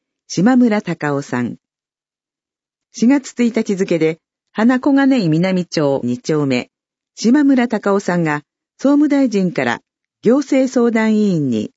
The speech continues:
委嘱されました。任期二年。行政相談委員は国の行政全般についての苦情や意見、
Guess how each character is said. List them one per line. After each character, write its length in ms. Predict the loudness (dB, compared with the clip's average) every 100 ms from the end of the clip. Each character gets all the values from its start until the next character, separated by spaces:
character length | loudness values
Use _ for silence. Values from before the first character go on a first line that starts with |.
| _
委 80 | -6
嘱 240 | -6 -6
さ 120 | -6
れ 100 | -4
ま 120 | -4 -6
し 140 | -8
た。 180 | -12 -12 _ _ _ _ _ _ _ _
任 220 | 0 0 0
期 140 | -2
二 140 | -2
年。 320 | -2 -2 -6 -10 _ _ _ _ _ _ _ _ _ _
行 120 | 0 0
政 280 | 2 0
相 180 | 0 0
談 240 | 2 2 4
委 60 |
員 180 | 2 0
は 200 | -2 -4 _ _ _
国 260 | 2 4
の 140 | 4 2
行 160 | 0
政 320 | 0 0 0
全 180 | 0 -2
般 180 | 0 0
に 160 | -2 0
つ 100 | -2
い 120 | 0
て 120 | -2
の 200 | -2 -4 _ _ _ _ _
苦 160 | -2
情 240 | 2 2 2
や 200 | 0 -2
意 100 | -6
見、 320 | -4 -2 -4